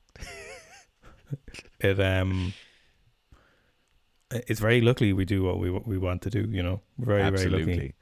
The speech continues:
Speaker 1: Yeah.
Speaker 2: It could be a whole lot worse if we were working from home and we're doing stuff we didn't wanna do. But even the fact that we're doing stuff that we want to do, it would still be more enjoyable if we weren't isolated at home.
Speaker 1: Yeah.
Speaker 2: If we're
Speaker 1: It
Speaker 2: being
Speaker 1: would.
Speaker 2: honest.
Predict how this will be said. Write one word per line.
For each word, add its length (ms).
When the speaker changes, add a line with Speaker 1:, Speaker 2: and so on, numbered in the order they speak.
Speaker 1:
Yeah. 200
Speaker 2:
It 80
could 160
be 140
a 80
whole 260
lot 180
worse 540
if 120
we 100
were 100
working 240
from 140
home 220
and 80
we're 80
doing 160
stuff 200
we 60
didn't 180
wanna 180
do. 220
But 100
even 300
the 60
fact 300
that 100
we're 120
doing 160
stuff 260
that 100
we 100
want 220
to 60
do, 300
it 80
would 180
still 180
be 120
more 180
enjoyable 480
if 100
we 80
weren't 300
isolated 440
at 120
home. 260
Speaker 1:
Yeah. 260
Speaker 2:
If 140
we're 60
Speaker 1:
It 60
Speaker 2:
being 60
Speaker 1:
would. 100
Speaker 2:
honest. 360